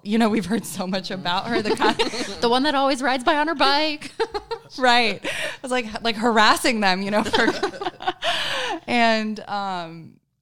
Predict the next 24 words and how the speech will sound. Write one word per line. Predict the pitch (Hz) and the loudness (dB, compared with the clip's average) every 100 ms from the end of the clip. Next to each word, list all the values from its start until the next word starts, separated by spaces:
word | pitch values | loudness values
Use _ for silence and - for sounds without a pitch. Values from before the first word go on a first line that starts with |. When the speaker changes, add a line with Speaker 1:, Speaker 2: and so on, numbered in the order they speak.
| _ _ - | _ _ -12
Speaker 1:
and | 220 226 220 | -6 -6 -4
I, | 220 220 208 - | -6 -6 -8 -10
and | 208 | -10
I | 202 | -8
got | 208 - | -8 -10
to | - | -10
yogic, | 220 180 175 165 - _ _ _ _ _ - | -8 -8 -6 -10 -10 _ _ _ _ _ -4
and | 254 | 0
really | 269 294 254 | 2 0 0
Jesus | 220 208 185 165 | -2 -4 -6 -8
did | 156 143 | -10 -12
it | 147 | -12
for | 151 - | -14 -14
me. | 90 - _ _ _ | -16 -18 _ _ _
Um, | 202 202 190 175 180 | -2 0 0 -2 -6
Speaker 3:
Mm-hmm. | 185 196 | -8 -8
Speaker 1:
Jesus's | 214 226 240 - 247 233 226 214 196 - - _ _ _ _ _ _ _ _ _ _ _ _ _ 175 _ | -6 -6 -10 -8 -6 -6 -6 -8 -10 -16 -18 _ _ _ _ _ _ _ _ _ _ _ _ _ -20 _
guidance | 196 175 180 202 226 - - | 0 0 0 -6 -6 -8 -6
and | 180 175 170 | -6 -6 -6
mentorship | 165 160 180 185 - 233 254 123 | -6 -6 -8 -8 -6 -6 -6 -8
Speaker 2:
Mm-hmm. | 117 107 - | -14 -16 -8
Speaker 1:
and | 208 202 - | -4 -4 -6
transparency | - 170 160 - - 165 156 175 - 226 | -10 -10 -10 -14 -16 -14 -12 -10 -10 -8
Speaker 2:
Yeah. | 247 302 | -10 -10